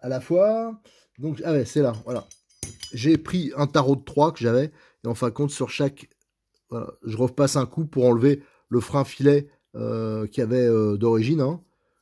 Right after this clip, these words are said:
Voilà, donc à chaque fois, voilà, je nettoie, euh, voilà, je mets l'intermédiaire, hein. Je rappelle que quand vous avez, euh, des, euh, des tarots, hein, ça, ça permet de faire des filetages, mais aussi de leur remettre un petit coup de jeunesse ou de les nettoyer.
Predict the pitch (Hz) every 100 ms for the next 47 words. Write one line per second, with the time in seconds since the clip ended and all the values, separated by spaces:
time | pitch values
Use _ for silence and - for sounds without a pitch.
0 | _ _ _ _ _ _ _ _ _ _
1 | _ _ _ 127 104 123 123 127 131 113
2 | 151 143 110 104 107 117 - 139 139 135
3 | 117 113 110 107 113 113 101 117 113 101
4 | - 120 120 - 120 117 120 170 147 127
5 | 113 113 - 139 113 _ _ _ _ 110
6 | 104 123 107 113 110 123 113 104 101 98
7 | 98 95 104 104 76 _ 120 113 113 104
8 | 98 95 90 87 92 98 _ _ _ _
9 | _ - - 117 113 127 120 156 117 117
10 | - 123 110 104 107 107 107 95 90 -
11 | 143 156 98 _ _ _ 98 101 - 120
12 | 110 95 104 107 104 90 95 101 92 104
13 | 117 127 - 98 95 95 107 110 156